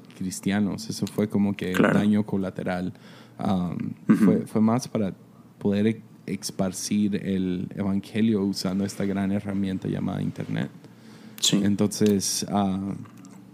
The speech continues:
Speaker 1: tomando, tomando el concepto de internet y viendo hacia dónde va la tendencia con, ah, media en términos de audio, podcasts
Speaker 2: Ujú.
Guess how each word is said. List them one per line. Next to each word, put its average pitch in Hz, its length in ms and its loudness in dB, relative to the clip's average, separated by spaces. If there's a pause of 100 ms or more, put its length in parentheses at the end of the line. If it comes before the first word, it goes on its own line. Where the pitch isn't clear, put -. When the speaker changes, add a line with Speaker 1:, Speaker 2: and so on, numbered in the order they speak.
(280)
Speaker 1:
tomando, 113 840 6
tomando 120 300 6
el 123 80 4
concepto 113 420 2
de 113 60 6
internet 101 580 2
y 104 120 0
viendo 107 800 4
hacia 101 280 -2
dónde 101 160 4
va 101 160 2
la 104 160 2
tendencia 98 520 2
con, 95 400 -2 (580)
ah, 92 440 0 (480)
media 101 840 4 (140)
en 98 140 -2
términos 98 480 2
de 92 80 0
audio, 107 380 2 (760)
podcasts 117 580 6
Speaker 2:
Ujú. 123 40 -6